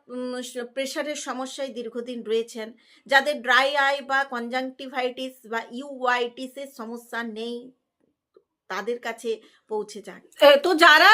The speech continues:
উম, কন্টিনিউ ডায়াবেটিস, কন্টিনিউ প্রেশার, উম, এটা সাফার করে চলেছেন, চোখ চেক আপ করাচ্ছেন না, ষাটের ঊর্ধ্বে বয়স হয়ে গেছে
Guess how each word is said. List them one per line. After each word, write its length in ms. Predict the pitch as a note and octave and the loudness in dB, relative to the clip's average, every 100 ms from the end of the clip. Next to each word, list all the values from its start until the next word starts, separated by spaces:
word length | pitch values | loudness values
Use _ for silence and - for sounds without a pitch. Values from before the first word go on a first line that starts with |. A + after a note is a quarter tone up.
| B4 | 8
উম, 800 | F#4+ E4 E4 E4 D#4+ D#4+ D#4 D#4 D#4 D#4 C4+ C4+ | 4 0 0 0 0 -2 -2 0 0 0 -4 2
কন্টিনিউ 540 | D#4+ D#4 E4 G4 G#4 | 2 2 0 -4 -4
ডায়াবেটিস, 760 | F4 D4+ D4+ E4+ F4+ F4+ F4 - _ _ | 4 4 4 0 -6 -8 -10 -14 _ _
কন্টিনিউ 720 | - D4+ D4+ F4 F4 F4+ F4+ F#4 _ _ - | 0 0 0 -2 -2 -2 -6 -10 _ _ -10
প্রেশার, 560 | D4+ D#4 D#4+ E4+ E4 E4+ - _ | -6 -4 -2 -2 -2 -6 -16 _
উম, 220 | C#4 D4 D4 C#4+ C#4+ C#4 - C#4+ - | -14 -8 -6 -4 -4 -4 -8 -14 -12
এটা 240 | D#4 E4+ | -10 -8
সাফার 400 | G4 E4 D#4+ F4 | -2 -2 0 -2
করে 220 | E4 D#4+ | 0 -4
চলেছেন, 600 | D#4+ D4+ C#4+ C#4+ D4 C#4 D4+ _ _ _ _ _ _ _ _ | -2 -6 -6 -6 -4 -6 -8 _ _ _ _ _ _ _ _
চোখ 300 | F4+ F#4+ G#4 - _ _ - | -4 -2 -2 -6 _ _ -8
চেক 240 | E4+ E4 | -6 0
আপ 120 | F4+ F4+ | -2 0
করাচ্ছেন 560 | D#4+ D#4+ E4 D#4+ E4 D#4 | 2 4 4 -2 -4 -2
না, 220 | D4+ D4+ | 0 -2
ষাটের 520 | - E4 E4+ G4+ G4 | 0 0 0 -2 -4
ঊর্ধ্বে 340 | F#4 D#4 F#4 | -4 -4 -4
বয়স 500 | F4+ D#4 E4 F4+ F4 | -6 -2 0 0 -4
হয়ে 240 | F4 E4+ E4 | -4 -2 -2
গেছে 440 | D4 C4+ - C4+ | -4 -8 -6 -6